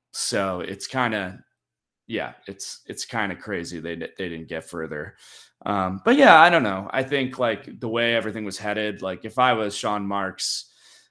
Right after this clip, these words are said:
um, I'd want both those guys out too. I mean, I wouldn't necessarily want K D gone, but if he's gonna be like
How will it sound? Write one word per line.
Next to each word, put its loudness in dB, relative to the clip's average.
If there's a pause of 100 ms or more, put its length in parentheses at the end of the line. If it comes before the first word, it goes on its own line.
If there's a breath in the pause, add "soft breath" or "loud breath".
(120)
um, -4
I'd 0
want -2
both -10
those -10
guys -8
out -10
too. -10
I -2
mean, 4
I 6
wouldn't 6
necessarily 2
want -2
K -4
D -6
gone, -2
but -2 (800 soft breath)
if -8
he's 0
gonna 2
be -2
like 0